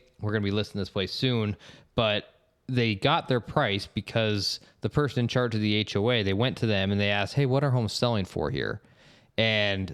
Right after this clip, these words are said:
the guy in charge of the H O A said, "Oh, that one sold for, uh, w-, that one sold for sixty-eight thousand, that one sold for sixty thousand." And they said, "Okay, well, I'm gonna sell mine for seventy," right? And I said, "That's how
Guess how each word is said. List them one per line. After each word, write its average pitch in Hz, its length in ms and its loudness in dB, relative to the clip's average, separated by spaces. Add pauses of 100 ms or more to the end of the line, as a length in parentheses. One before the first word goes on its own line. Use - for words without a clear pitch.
(160)
the 117 100 0
guy 131 160 4
in 117 80 0
charge 127 200 2
of 107 60 2
the 113 80 4
H 117 160 2
O 120 80 4
A 127 100 2
said, 113 160 2
"Oh, 139 140 4
that 156 200 2
one 175 140 2
sold 156 300 0
for, 123 680 0 (380)
uh, 98 440 2
w-, 110 340 0
that 151 120 4
one 151 120 2
sold 151 180 2
for 113 80 0
sixty-eight 139 400 0
thousand, 135 280 2
that 135 80 4
one 135 100 2
sold 127 180 0
for 110 80 -2
sixty 131 320 0
thousand." 120 400 2
And 113 100 2
they 107 80 2
said, 127 160 2
"Okay, 151 280 0
well, 143 100 2
I'm 135 160 2
gonna 151 140 2
sell 131 180 2
mine 127 140 2
for 117 100 0
seventy," 67 480 -2 (220)
right? 95 320 0 (600)
And 113 160 2
I 110 60 0
said, 107 300 -2 (680)
"That's 117 300 0
how 131 480 2